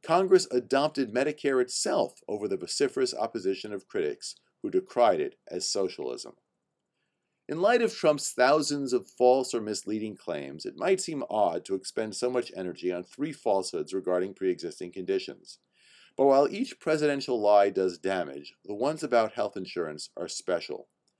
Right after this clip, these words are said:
For the better part of a decade, opposition to the A C A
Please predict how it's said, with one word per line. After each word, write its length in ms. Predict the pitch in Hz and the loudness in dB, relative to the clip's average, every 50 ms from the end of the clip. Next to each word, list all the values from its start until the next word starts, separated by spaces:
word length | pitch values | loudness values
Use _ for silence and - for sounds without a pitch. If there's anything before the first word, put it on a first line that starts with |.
| _ _ _ _ _ _ - | _ _ _ _ _ _ -4
For 60 | 135 | 2
the 100 | 131 131 | 2 4
better 240 | 120 180 208 233 220 | 6 6 6 4 2
part 240 | - - 175 160 156 | 2 2 2 2 2
of 80 | 147 | 2
a 80 | 131 123 | 2 0
decade, 540 | - 107 101 95 - - 78 67 73 - - | 2 2 0 0 0 -4 -6 -6 -6 -8 -10
opposition 640 | - - 110 143 - 139 113 123 123 117 - 120 117 | -6 -6 -6 -4 -2 0 4 4 2 2 2 -6 -10
to 100 | 113 113 | -10 -6
the 160 | 101 95 90 | -2 0 2
A 120 | 90 98 | 2 2
C 240 | 92 - - 87 78 | 0 -2 -6 -4 -4
A 240 | 71 69 69 - - | -4 -4 -4 -6 -10